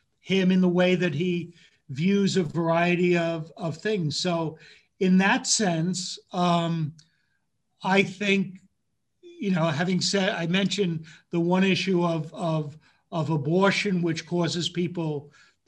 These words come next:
many Catholics, problems, but in many of the other Catholic social values, which stress the common good, preferential option for the poor,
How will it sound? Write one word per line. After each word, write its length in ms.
many 320
Catholics, 640
problems, 840
but 440
in 320
many 320
of 140
the 180
other 260
Catholic 640
social 500
values, 840
which 300
stress 680
the 120
common 560
good, 480
preferential 760
option 500
for 160
the 120
poor, 600